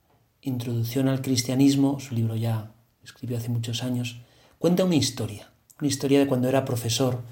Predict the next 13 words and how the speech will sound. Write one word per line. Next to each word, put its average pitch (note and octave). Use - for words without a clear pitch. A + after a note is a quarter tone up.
en B2
la A2+
universidad. G#2+
Y B2+
es -
una E3
historia D#3+
que -
recoge C3+
un C#3
cuento C3+
popular C3
alemán C#3